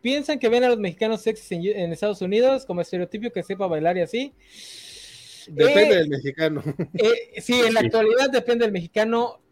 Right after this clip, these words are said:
Speaker 1: En los, entre la Segunda Guerra Mundial y los inicios de los sesenta, sí estaba el est-, el estereotipo del Latin lover, era un, generalmente un mexicano o un puertorriqueño,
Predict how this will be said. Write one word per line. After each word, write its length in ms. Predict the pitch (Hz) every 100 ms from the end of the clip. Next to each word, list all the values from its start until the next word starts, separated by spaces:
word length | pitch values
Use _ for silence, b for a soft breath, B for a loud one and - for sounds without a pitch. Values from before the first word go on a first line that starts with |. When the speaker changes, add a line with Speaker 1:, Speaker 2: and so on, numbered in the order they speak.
| -
Speaker 1:
En 320 | 196 208 202
los, 600 | 202 202 202 196 190 - -
entre 440 | 208 202 - 202
la 140 | 196
Segunda 360 | 185 208 254 285
Guerra 280 | 254 254 247
Mundial 440 | 214 185 196 208 214
y 100 | 175
los 640 | 170 160 156 - - _ -
inicios 360 | 196 233 277
de 100 | 226
los 120 | 180
sesenta, 540 | 165 160 226 240 302 294 b b b
sí 300 | - - 233
estaba 320 | 214 - 202
el 100 | 202
est-, 140 | 180 214
el 140 | 196
estereotipo 600 | 185 190 190 180 233 247
del 180 | 208 180
Latin 320 | 190 190 208
lover, 300 | 208 202 214
era 180 | - 180
un, 200 | 190 185
generalmente 560 | - 180 185 214 220 226
un 80 |
mexicano 540 | 208 170 - 240 311 311 _ _ _ _
o 100 | 185
un 100 | 190
puertorriqueño, 720 | 214 196 170 160 - 170 151